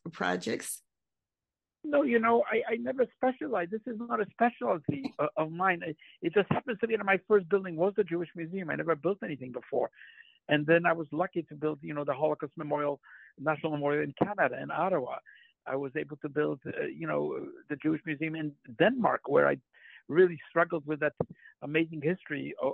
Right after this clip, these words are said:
Speaker 2: of, of what happened to Jews, uh, of, of Denmark, who were by and large saved by the people of, of, of, of,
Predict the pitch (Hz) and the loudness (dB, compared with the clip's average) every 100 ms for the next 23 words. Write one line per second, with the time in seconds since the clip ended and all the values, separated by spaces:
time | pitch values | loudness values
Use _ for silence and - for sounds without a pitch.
0 | 131 127 - 135 - - 147 156 160 147 | -2 -8 -6 -6 -6 -4 -2 0 -2 -6
1 | 143 127 147 156 - - 143 139 135 135 | -8 -6 -4 -4 -6 -10 -8 -6 -6 -8
2 | - 143 - 123 131 220 254 - - - | -2 -2 -2 0 2 2 -2 -6 -8 -20
3 | - - 139 135 135 139 135 143 127 _ | -20 2 4 6 4 2 0 -4 -4 _
4 | - 196 190 127 _ _ _ _ _ _ | -4 -2 -4 -8 _ _ _ _ _ _
5 | 117 _ - 139 - 147 139 127 127 139 | -20 _ -16 -14 -10 -12 -2 2 2 2
6 | 214 254 - 123 - _ _ - 127 143 | 2 2 2 -2 -6 _ _ -4 0 2
7 | 131 127 - 120 143 - 131 156 139 117 | 2 -2 -6 -6 -4 -2 -2 0 -2 0
8 | 139 | -2